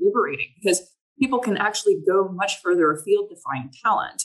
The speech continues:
Right now in the United States, at least, we're facing a severe labor shortage, not only in engineering, where there's been a longstanding labor shortage, but really in absolutely every area of the economy, including some of the entry-level jobs.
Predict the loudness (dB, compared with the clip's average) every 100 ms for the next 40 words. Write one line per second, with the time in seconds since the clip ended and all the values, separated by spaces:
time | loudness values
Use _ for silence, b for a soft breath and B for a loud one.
0 | _ _ 0 0 2 2 2 0 -2 -6
1 | -2 2 2 -2 -6 -6 -4 0 0 2
2 | 0 0 -4 -4 0 2 0 -2 0 2
3 | 2 0 -2 -2 -6 -8 -6 0 2 2
4 | 2 2 2 0 0 0 0 0 -2 -2
5 | 0 0 -2 -4 -6 -2 -2 -2 -6 -8
6 | -8 -12 _ 0 2 2 0 0 0 0
7 | -4 _ _ _ 2 2 2 2 2 2
8 | 0 0 -4 -4 0 0 -2 -8 -2 -2
9 | -2 -2 0 2 0 0 -4 -6 -4 -4
10 | -4 -2 0 0 -2 -4 -6 -6 0 2
11 | 2 0 -4 -4 -2 -2 -2 -4 -4 -4
12 | -4 -6 -4 -4 -4 -8 -10